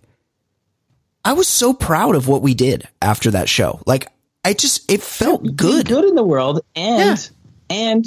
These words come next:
Speaker 2: we got a check-in from Kyle.
Speaker 1: Yeah, Kyle and Scotty was there. It was just like a fucking happy
Speaker 2: Beautiful show.
Speaker 1: I couldn't imagine anybody being mad at that. But I would, I would encourage you, if you have not already, go back and listen to episode three sixty-eight,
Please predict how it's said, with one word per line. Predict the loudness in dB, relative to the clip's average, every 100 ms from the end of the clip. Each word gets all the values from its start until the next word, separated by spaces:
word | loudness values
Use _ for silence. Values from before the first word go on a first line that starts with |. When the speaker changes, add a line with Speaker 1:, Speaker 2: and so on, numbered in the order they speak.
| -6 _
Speaker 2:
we | -6 -2 0
got | 0 -2
a |
check-in | -4 -2 -2 -2 -4
from | -2 -4
Kyle. | -2 -4 -2 -4 -8 -12 -20 _ _ _ _
Speaker 1:
Yeah, | -2 -2 0
Kyle | 0 0
and | 0
Scotty | -2 -2 0 2 2
was | 0 0
there. | 0 2 2
It | 2
was | 0 0
just | -2 -2
like | -4 -2
a | -4
fucking | -4 -6 -2 -2
happy | 0 0 -2 -2 -4 -4
Speaker 2:
Beautiful | -6 -6 -4 -4 -8 -20 -18
show. | -14 -8
Speaker 1:
I | -4 -4
couldn't | -2 0 2
imagine | 2 0 0 0
anybody | 0 0 0
being | 2 2
mad | 2 2
at | -2
that. | -6 -10 -18 -4
But | 0
I | 2
would, | 2 0
I | 0
would | 2 0
encourage | 0 0 2 0 0
you, | 0 2
if | 0
you | 0
have | 0 0
not | 0 0
already, | 0 -2
go | 0 0
back | 2 0 0
and | 0 2
listen | 0 0
to | -2 0
episode | 0 -2 -2 -4 -4
three | 0 0
sixty-eight, | 0 -2 -2 -2 0 0 -2